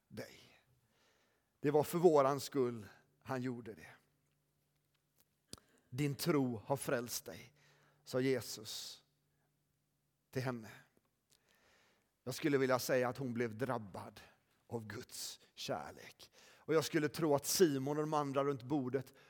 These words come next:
de blev också drabbade utav Guds kärlek. Vad gör han?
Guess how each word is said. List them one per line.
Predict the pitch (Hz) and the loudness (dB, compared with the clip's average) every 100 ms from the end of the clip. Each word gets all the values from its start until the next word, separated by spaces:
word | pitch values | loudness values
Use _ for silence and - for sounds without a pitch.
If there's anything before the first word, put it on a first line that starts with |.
| - | -14
de | - 139 | -10 -8
blev | 135 139 | -8 -6
också | - - 117 107 - - | -6 -6 -6 -10 -16 -16
drabbade | 113 143 131 107 - - - - - _ _ _ _ - | -6 -2 -2 -4 -10 -10 -10 -14 -16 _ _ _ _ -16
utav | 117 131 131 | -10 -6 -6
Guds | 127 127 - - - - | -6 -8 -8 -10 -10 -14
kärlek. | - - 110 - - - - - _ _ _ - | -12 -8 -6 -8 -14 -20 -20 -20 _ _ _ -6
Vad | 147 | -2
gör | 156 135 123 113 | 0 2 0 -4
han? | 160 135 | -10 -14